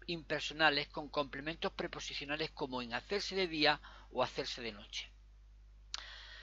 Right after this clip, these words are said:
Esto nos plantearía un problema, y es que para ello, de día o de noche deberían analizarse como sintagmas preposicionales, como hemos dicho al principio, entonces serían complementos de régimen.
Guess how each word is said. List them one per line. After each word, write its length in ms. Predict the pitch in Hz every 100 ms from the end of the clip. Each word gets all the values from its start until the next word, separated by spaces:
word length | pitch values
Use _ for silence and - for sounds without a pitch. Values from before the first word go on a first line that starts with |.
| - - - -
Esto 200 | 185 240
nos 100 | 233
plantearía 380 | 190 170 175
un 100 | 208
problema, 380 | 190 226 233 127
y 60 | 143
es 60 |
que 140 | - -
para 300 | - 123 131
ello, 300 | 190 220 220
de 160 | 139
día 220 | 123 190 214
o 40 |
de 100 | 170
noche 280 | 175 202 226
deberían 320 | 208 147 147
analizarse 420 | 165 160 190 214
como 240 | 196 208 202
sintagmas 480 | 175 131 127 135
preposicionales, 840 | - 147 135 - 123 113 139 202 -
como 160 | 135
hemos 160 | 127 135
dicho 200 | 139 143
al 60 |
principio, 640 | - 117 - 202 - 127 110 - -
entonces 340 | 143 147 151
serían 280 | 170 160 175
complementos 480 | 196 208 156 135 123
de 60 | -
régimen. 460 | 175 180 151 107